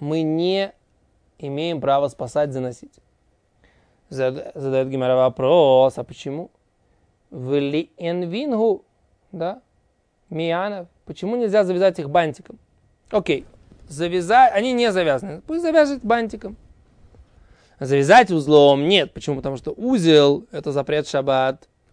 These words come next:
В шаббат вязать узлы. Окей, пусть не вяжет узлы, пусть завяжет бантик. И оденет. И донесет. Омар Рав Хизда, говорит Рав Хизда,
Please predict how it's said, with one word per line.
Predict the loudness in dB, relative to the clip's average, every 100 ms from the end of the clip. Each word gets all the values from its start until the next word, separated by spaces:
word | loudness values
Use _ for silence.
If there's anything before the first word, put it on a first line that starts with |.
| _ _ _
В |
шаббат | -8 -6 -2 -4
вязать | -4 -8 -8 -10
узлы. | -2 -2 -2 _ _ _ _ _ _ _
Окей, | -10 -8 -6
пусть | -6 -2
не | 2
вяжет | 2 2 0
узлы, | -4 -4 -4
пусть | -2
завяжет | 0 0 -2 -2
бантик. | -4 -4 -12 -20 _ _ _ _ _ _ _ -8
И | -4 -4 -6
оденет. | -6 -2 -4 -4 -12 _ _ _ _ -20 _ -20 _ _
И | -6 -4
донесет. | -4 -4 -4 -4 -6 -12 -20 _ _ _ _ -14
Омар | -8 -2 0
Рав | 0 -2
Хизда, | -4 -4 0 2 2
говорит | 0 0
Рав | -2 -2
Хизда, | -6 -10 -8 -8